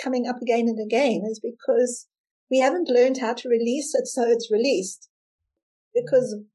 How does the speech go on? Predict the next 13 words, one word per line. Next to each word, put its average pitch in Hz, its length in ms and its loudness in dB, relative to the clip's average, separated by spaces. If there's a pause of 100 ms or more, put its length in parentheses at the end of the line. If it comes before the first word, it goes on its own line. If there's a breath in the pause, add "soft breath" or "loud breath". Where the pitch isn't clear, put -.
(160)
when 247 220 2
the 311 180 -4
consciousness 277 680 -6
becomes 226 800 -8 (400)
expanded, 233 720 2
it - 140 -2
comes 226 220 -2
up 202 120 -4
again, 233 580 0
you 233 120 -2
know, 185 180 -4
and 220 120 -2
again, 233 440 2